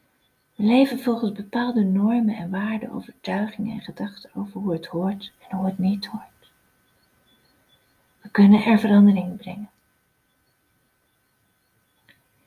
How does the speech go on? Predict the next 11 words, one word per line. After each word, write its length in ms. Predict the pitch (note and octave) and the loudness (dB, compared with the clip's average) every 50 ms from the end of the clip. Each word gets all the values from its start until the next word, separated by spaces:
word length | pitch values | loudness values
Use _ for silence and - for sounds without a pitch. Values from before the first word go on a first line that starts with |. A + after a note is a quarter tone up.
| _ _ _ _ _ _ _ _ _ _ _ _ _ _ _ _ _ _ _ _ _ _ _ _ _ _ | _ _ _ _ _ _ _ _ _ _ _ _ _ _ _ _ _ _ _ _ _ _ _ _ _ _
Misschien 360 | - G#3+ - - C4+ C#4 D4+ | -6 -4 0 2 2 2 2
ga 180 | - C#4+ C#4+ | 2 2 4
jij 300 | C4+ C4+ C4 C4 C4 A3+ | 4 4 4 6 6 6
ook 120 | G#3+ A3+ A3 | 4 4 2
nog 160 | A#3 A3+ A3+ | 0 -2 -2
schrijven 480 | - - - A3 G#3+ G#3+ A3 G#3+ - F#3+ | -6 -4 -4 -2 -2 0 -2 -4 -4 -6
over 200 | F#3+ F#3+ - E3 | -8 -8 -8 -8
mij 300 | E3+ F#3 F#3+ G#3 A#3 A#3+ | -6 -4 -2 -2 -2 0
maar 140 | A3+ A3 | 0 -2
weer 180 | G3+ G3 F#3+ F3+ | -2 -2 -4 -6
weg, 500 | F3+ F3+ F#3 F#3 - - - - - - | -6 -8 -12 -14 -14 -16 -18 -18 -20 -20